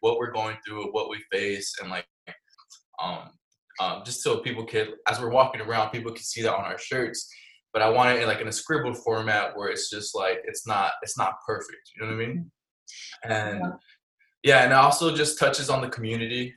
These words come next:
Speaker 1: I'm very big on community. I'm very big on, um, working together rather than just working as one, because I feel like working as a group and working as a team, you just get, you get so much more done.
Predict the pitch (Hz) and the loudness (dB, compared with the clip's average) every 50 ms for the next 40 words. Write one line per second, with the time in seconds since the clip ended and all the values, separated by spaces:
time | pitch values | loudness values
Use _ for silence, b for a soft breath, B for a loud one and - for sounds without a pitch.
0 | - - - 110 110 113 110 110 110 117 117 120 120 120 113 117 113 113 110 110 | -6 -2 0 2 2 2 -2 -2 0 2 2 2 2 2 0 0 0 -2 -2 -6
1 | - 113 107 107 107 107 107 107 107 104 107 107 110 107 107 104 - 104 104 104 | -8 -8 -8 -6 -4 -2 0 0 0 0 0 0 0 0 -2 -4 -2 -2 -2 -2
2 | 104 - - - 98 101 101 101 101 98 98 98 87 - - - - 95 95 95 | -4 -6 -4 -2 0 0 0 0 -2 -4 -6 -10 -12 -16 -12 -8 -6 -6 -6 -6
3 | 98 101 107 110 107 107 110 113 - - 101 104 104 107 - 107 104 104 101 95 | -6 -4 -4 -4 -4 -6 -10 -10 -8 -2 0 2 2 2 2 0 0 2 2 0
4 | 98 98 107 104 104 101 104 101 98 - - - 110 101 98 - 107 101 95 95 | 0 0 -2 -6 -6 -8 -8 -8 -10 -10 -8 -6 -6 -6 -6 -8 -8 -6 -6 -6
5 | 92 - 92 92 98 104 113 117 117 - - 110 - 113 101 101 98 - - 110 | -6 -6 -4 -2 -2 -2 -2 -4 -6 -12 -12 -8 -6 -4 -4 -4 -4 -4 -2 0
6 | 107 95 92 - - - 98 98 - - 101 92 92 - - - - 117 120 123 | 0 0 0 -2 -6 -8 -8 -8 -8 -8 -8 -8 -8 -8 -12 -14 -8 -4 -4 -2
7 | 120 120 - - - 92 95 92 95 95 95 92 90 90 - - - - 104 101 | -4 -4 -8 -12 -10 -6 -6 -6 -6 -6 -6 -6 -6 -8 -8 -14 -14 -12 -10 -10
8 | 101 98 95 95 92 90 90 95 - - - 92 - - _ _ _ _ _ _ | -10 -10 -12 -14 -16 -16 -14 -14 -12 -10 -10 -10 -10 -10 _ _ _ _ _ _
9 | _ 92 92 107 98 - - _ _ - - - - 117 117 120 120 110 110 - | _ -10 -8 -6 -6 -8 -10 _ _ -18 -10 -4 -2 -2 -2 0 -2 -2 -4 -4
10 | - 104 101 95 92 95 95 92 95 95 92 | -6 -6 -6 -6 -4 -4 -4 -2 -2 -2 -2